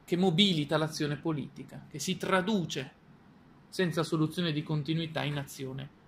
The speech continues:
politica. È, se vogliamo ancora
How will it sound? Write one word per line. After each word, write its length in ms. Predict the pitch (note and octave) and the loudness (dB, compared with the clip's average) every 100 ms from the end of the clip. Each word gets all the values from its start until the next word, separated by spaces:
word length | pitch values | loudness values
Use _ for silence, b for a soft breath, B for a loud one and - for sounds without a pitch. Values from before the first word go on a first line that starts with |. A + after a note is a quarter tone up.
| - | -4
politica. 500 | D#3 C#3 - - - - - - - - - - - - - - - - - - - - - - - - - - - - | 0 0 -2 -10 -20 -20 -20 -20 -20 -20 -20 -20 -20 -20 -20 -20 -20 -20 -20 -20 -20 -20 -20 -20 -20 -20 -20 -20 -8 4
È, 320 | A3 F#3+ - - - | 4 4 -2 -20 -12
se 180 | - | -6
vogliamo 380 | C#3 C#3+ E3+ D#3+ | -4 0 0 0
ancora 580 | C#3 C#3+ F#3 C3+ B2 | -4 0 0 0 -2